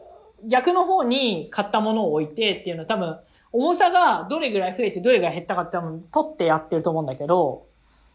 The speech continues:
す-、なんか僕行くと大体、大体その、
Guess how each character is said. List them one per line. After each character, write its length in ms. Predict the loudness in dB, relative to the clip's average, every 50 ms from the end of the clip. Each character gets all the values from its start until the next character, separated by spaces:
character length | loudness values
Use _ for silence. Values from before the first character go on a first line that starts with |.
| _ _ _ _ _ _ _ _ _ _ _ _ _ _ _
す-、 340 | -16 -14 -14 -12 -10 -12 -8 -8 -8 -8 -8 -10 -8 -2
な 140 | 0 2 2
ん 20 |
か 40 | 4
僕 200 | 2 4 4 4
行 80 | 4 4
く 80 | 2
と 140 | 0 0 4
大 280 | 6 6 6 4 2 4
体、 280 | 6 6 6 6 4
大 260 | 4 4 4 2 2 4
体 220 | 4 4 4 2
そ 140 | 0 0 2
の、 420 | 4 4 4 4 2 -2 -6 -12